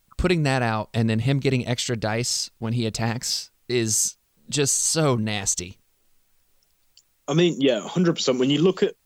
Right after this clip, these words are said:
Speaker 2: his builder, if you can set up the sra-, the situation where the target has bleed and they have the Vengeance token, you're now rolling an eight <laughs> dice attack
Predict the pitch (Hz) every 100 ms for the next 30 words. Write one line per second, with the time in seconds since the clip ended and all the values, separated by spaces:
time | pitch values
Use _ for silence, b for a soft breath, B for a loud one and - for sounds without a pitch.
0 | _ - 143 123 135 120 110 101 - _
1 | _ - 175 190 208 180 196 - 165 175
2 | - - 151 135 - 139 143 131 127 127
3 | 123 110 120 127 135 123 123 120 - 131
4 | 113 107 - - _ _ _ _ _ _
5 | _ _ - _ - 120 131 127 117 120
6 | 120 117 113 107 123 - 110 95 - -
7 | _ _ b b b b b _ 127 139
8 | 151 151 143 143 139 131 120 123 - -
9 | 185 - 170 151 151 - 113 110 _ -